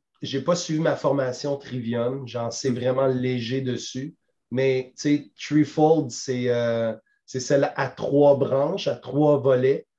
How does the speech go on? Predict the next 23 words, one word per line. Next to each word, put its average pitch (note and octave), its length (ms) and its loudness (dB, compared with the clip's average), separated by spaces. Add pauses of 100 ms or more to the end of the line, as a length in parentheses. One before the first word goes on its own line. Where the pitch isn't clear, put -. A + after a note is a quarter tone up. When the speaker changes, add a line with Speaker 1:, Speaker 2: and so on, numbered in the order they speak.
(160)
Speaker 2:
Mhm. B2+ 180 0
Speaker 1:
puis B2+ 100 0
celle C#3+ 380 -2
de C3 140 0
Trivium, C#3 480 -2
c'est C#3 160 -4
à B2 100 -4
sept D3+ 400 0
volets. A2+ 460 -2
Ça A#2 160 -12
veut A#2 40 -8
dire A#2 140 -6
que C3 60 -2
Speaker 2:
Ok. B2+ 80 -8
Speaker 1:
quand D#3 200 0
t'as C#3 120 -8
quelqu'un C#3 340 0
qui C3 220 -6
rentre, C#3+ 600 0 (920)
qui - 120 -10
fait D#3+ 200 0
une E3+ 180 4
entrée, C#3 680 -2